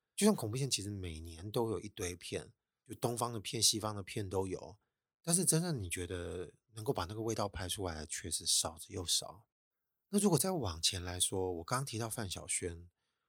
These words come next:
我总不可能是大学的时候才开始听歌吧？就是听这些有的没的音乐，其实应该国中、高中就开始了，这肯定的啊。那我国中的时候，其实应该就开始听很多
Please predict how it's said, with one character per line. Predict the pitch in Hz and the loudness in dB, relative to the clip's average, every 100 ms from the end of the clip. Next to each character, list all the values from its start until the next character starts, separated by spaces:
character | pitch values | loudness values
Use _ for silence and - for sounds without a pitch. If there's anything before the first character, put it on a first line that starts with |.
| - | -6
我 | 101 | 0
总 | 95 95 | 0 0
不 | 131 | 0
可 | - | 2
能 | 85 | 2
是 | 82 | 0
大 | - 101 | 2 2
学 | - 78 | 2 -2
的 | |
时 | 85 | -4
候 | |
才 | 80 | -6
开 | 82 78 | -4 -6
始 | |
听 | 76 87 78 | -6 -10 -10
歌 | 85 78 | -10 -10
吧？ | - - _ _ _ | -12 -14 _ _ _
就 | 165 | 0
是 | 170 | 2
听 | - 180 175 | 2 2 0
这 | 165 | 2
些 | 170 | 4
有 | 104 | 2
的 | 98 | 0
没 | 92 80 | -4 -6
的 | 87 90 85 - - | -4 -2 -2 -4 -16
音 | 104 | -12
乐， | 107 101 | -4 -2
其 | 95 | 0
实 | 90 95 | -2 -4
应 | 110 | -6
该 | 110 113 | -4 -4
国 | - 87 | -2 -2
中、 | 101 | -2
高 | 98 90 | -2 -2
中 | 87 85 | -4 -10
就 | |
开 | 82 85 78 | -6 -4 0
始 | - - | 0 0
了， | 87 | -10
这 | - - | -14 -14
肯 | - 78 | -12 -6
定 | 101 | -4
的 | 85 | -4
啊。 | 69 - _ _ - | -10 -18 _ _ 2
那 | 180 | 8
我 | 135 | 8
国 | - 101 | 8 6
中 | 147 | 4
的 | 135 | 2
时 | |
候， | 117 | 2
其 | 101 | 2
实 | 87 92 | 0 -2
应 | 92 | -4
该 | 98 95 | -2 0
就 | 95 98 | 2 -2
开 | - 92 | -2 -2
始 | 87 | -4
听 | - 90 | -6 -6
很 | 90 76 | -8 -8
多 | 85 85 85 | -6 -6 -6